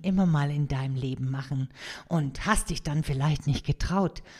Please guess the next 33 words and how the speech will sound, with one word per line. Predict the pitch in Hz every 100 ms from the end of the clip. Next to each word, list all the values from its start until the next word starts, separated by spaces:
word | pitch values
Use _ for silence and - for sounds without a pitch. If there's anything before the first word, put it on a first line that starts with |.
| - -
Aus | 269 214
was | 180 165
für | - 240
Gründen | - 160 139 175 180
auch | 196 -
immer. | 151 135 127 - - - -
Vielleicht, | - 175 180 180 175 -
weil | 139
die | 135 139
Zeit | - 226 226
noch | 208 208
nicht | 202
so | - 175
weit | 185 185 185
war | 180 170 175
oder | 240 277 269 247
aber | 190 196
andere | 156 156 156 156
dich | - 165 -
als | 151 131 -
Spinner | - - 208 151
bezeichnet | - - 151 139 127 131 -
hätten. | 131 - 135 127 _
Eben | 254 269 262 208
einer, | 185 180 170
der | 170 - 165
doch | 165 - 185 - -
einen | 160 170 165 165
an | 180 175
der | 190
Latte | 185 185 247 226
hat? | 254 - -
<laughs> | 233 - -